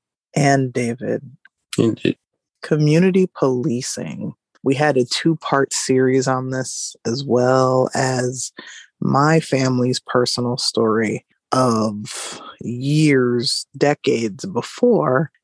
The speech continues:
Speaker 1: in a different part of the country where it was a seminal moment that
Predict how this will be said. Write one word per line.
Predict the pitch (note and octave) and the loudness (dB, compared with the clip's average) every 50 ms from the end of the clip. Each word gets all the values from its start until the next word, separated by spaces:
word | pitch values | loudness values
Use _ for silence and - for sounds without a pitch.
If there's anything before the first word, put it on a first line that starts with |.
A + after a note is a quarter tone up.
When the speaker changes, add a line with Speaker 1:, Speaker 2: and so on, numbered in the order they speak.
| _ | _
Speaker 1:
in | - - C3 B2+ B2 B2+ | -4 0 2 2 2 2
a | B2 A#2+ | 2 0
different | B2 B2+ C3 C#3+ C#3 - - C3+ C3+ A#2+ - | 0 0 2 0 0 0 0 -2 -2 -2 -2
part | - - C3+ C3 C3+ | -2 -2 0 0 -2
of | C3 C3 | -2 -2
the | - - | -4 -6
country | - - - C3 C#3 C3 - - A#2 A2 G2 G#2 G#2+ G2+ - _ - | -6 -6 -6 -4 -4 -4 -4 -4 -2 -2 -2 -2 -4 -4 -8 _ -12
where | C#3 D3 C#3 B2 A#2 A#2 A#2 A2+ A2 G#2+ - A#2+ - _ _ _ _ _ _ _ _ _ _ _ _ _ _ _ _ _ _ _ _ - | -8 -4 0 2 2 2 2 2 2 0 -2 -6 -10 _ _ _ _ _ _ _ _ _ _ _ _ _ _ _ _ _ _ _ _ 0
it | C#3 C3+ B2 - - | 2 2 2 2 0
was | B2 B2 B2+ C3 C3 C3 C3 C3 C3+ B2 | 2 2 4 4 2 2 0 0 2 2
a | B2 | 0
seminal | - - - - - - - - - D3+ D#3+ E3 E3 E3+ E3 E3 | 0 0 -4 -6 -6 -6 -4 -2 -2 0 0 0 2 2 2 2
moment | E3 E3 D#3+ E3 E3 E3 F3 G3+ A#3+ B3+ _ _ _ _ _ _ _ _ _ _ _ - | 0 0 0 0 0 2 2 0 0 -2 _ _ _ _ _ _ _ _ _ _ _ -8
that | C3 C3 C#3+ C#3 C3+ C3 C3 B2+ A#2+ | -2 2 2 2 2 2 0 -2 -4